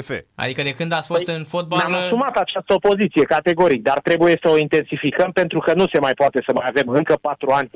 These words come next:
Speaker 3: cu Răzvan Burleanu la Federația Română de Fotbal.
Speaker 1: Dar stați
Speaker 3: Chiar nu se
Speaker 1: puțin,
Speaker 3: poate.
Speaker 1: stați că aici,
Speaker 3: Doisprezece ani
Speaker 1: aici
Speaker 3: și cred că știți cu toții care sunt rezultatele. Continuăm să ne bucurăm, uh, pentru succese în anumite competiții, uh,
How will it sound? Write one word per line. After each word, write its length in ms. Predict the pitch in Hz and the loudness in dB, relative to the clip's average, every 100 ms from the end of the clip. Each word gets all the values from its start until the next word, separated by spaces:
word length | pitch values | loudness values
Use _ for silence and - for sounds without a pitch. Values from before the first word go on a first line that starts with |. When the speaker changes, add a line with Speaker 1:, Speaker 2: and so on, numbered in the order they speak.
| - - - | -20 -20 -6
Speaker 3:
cu 120 | 139 135 | 4 6
Răzvan 320 | 131 123 139 127 | 6 4 0 0
Burleanu 380 | 120 123 120 | 0 2 2
la 100 | 113 107 | 0 0
Federația 440 | 110 107 101 104 | 0 0 0 2
Română 300 | 98 104 95 | 2 2 0
de 80 | 95 92 | -4 -4
Fotbal. 100 | 98 | -2
Speaker 1:
Dar 100 | 143 | 0
stați 200 | - 196 | 2 0
Speaker 3:
Chiar 100 | 202 | 0
nu 0 | |
se 60 | |
Speaker 1:
puțin, 140 | 147 131 | -4 -2
Speaker 3:
poate. 120 | 123 | -4
Speaker 1:
stați 260 | 113 170 - | 0 0 0
că 80 | 156 | 0
aici, 100 | 156 | 0
Speaker 3:
Doisprezece 580 | 147 151 135 139 - | 0 -2 -2 -2 0
ani 180 | 135 160 - - | 0 -2 -6 -4
Speaker 1:
aici 260 | 123 165 | -2 -2
Speaker 3:
și 280 | 151 175 156 _ | -2 0 -2 _
cred 220 | - 190 | -4 -2
că 120 | 185 | -2
știți 240 | 165 185 156 | -2 -2 0
cu 120 | 156 | 2
toții 300 | 156 127 113 | 2 0 -2
care 260 | - 175 156 | 0 0 0
sunt 120 | 156 143 | 2 0
rezultatele. 720 | 131 127 - 175 170 160 156 _ - - | 2 0 0 -2 0 0 0 _ -20 -6
Continuăm 440 | 165 151 165 180 - | -4 0 2 2 2
să 60 | |
ne 120 | 165 156 | 2 2
bucurăm, 380 | 143 156 170 151 - - - | 2 4 4 2 -8 -20 -4
uh, 400 | 135 139 135 131 127 - | 2 4 4 4 2 0
pentru 600 | 156 151 156 147 139 135 - | -6 0 4 6 6 2 -2
succese 460 | 151 - 175 170 151 | -4 0 0 0 0
în 60 | |
anumite 420 | 156 165 175 185 165 | 0 0 0 0 0
competiții, 720 | 165 147 143 180 - 170 147 - - - - - | 0 0 0 0 0 0 0 -4 -20 -20 -20 -4
uh, 300 | 147 147 | 4 4